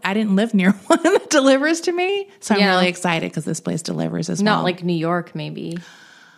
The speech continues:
Speaker 1: Oh my God, there's just tons of Indian in New York, especially
Speaker 2: Right.
Speaker 1: one, that one street that I used to live the next street over.
Speaker 2: What's
Speaker 1: So I
Speaker 2: this place called?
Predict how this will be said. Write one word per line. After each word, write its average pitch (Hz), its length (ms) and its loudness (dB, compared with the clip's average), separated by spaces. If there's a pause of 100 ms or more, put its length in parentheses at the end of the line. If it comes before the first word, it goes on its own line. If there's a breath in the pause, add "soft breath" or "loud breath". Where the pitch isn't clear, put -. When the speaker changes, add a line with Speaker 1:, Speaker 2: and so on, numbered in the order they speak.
(200 loud breath)
Speaker 1:
Oh 226 180 2
my 151 140 -4
God, 175 420 -2
there's 175 220 0
just 175 220 -4
tons 214 300 2
of 196 120 0 (220)
Indian 160 340 -2
in 156 100 0
New 151 80 -2
York, 160 520 -2 (140)
especially 175 460 0
Speaker 2:
Right. 156 80 -2
Speaker 1:
one, 160 220 -2
that 160 160 -2
one 160 200 -2
street 190 300 0
that 160 100 -2
I 160 60 0
used 156 200 -2
to 165 80 0
live 156 440 0 (100)
the 165 140 0
next 160 240 0
street 151 240 -2
over. 175 420 0 (300 loud breath)
Speaker 2:
What's 233 160 0
Speaker 1:
So 180 60 4
I - 20 4
Speaker 2:
this 262 160 0
place 277 260 0
called? 151 420 -6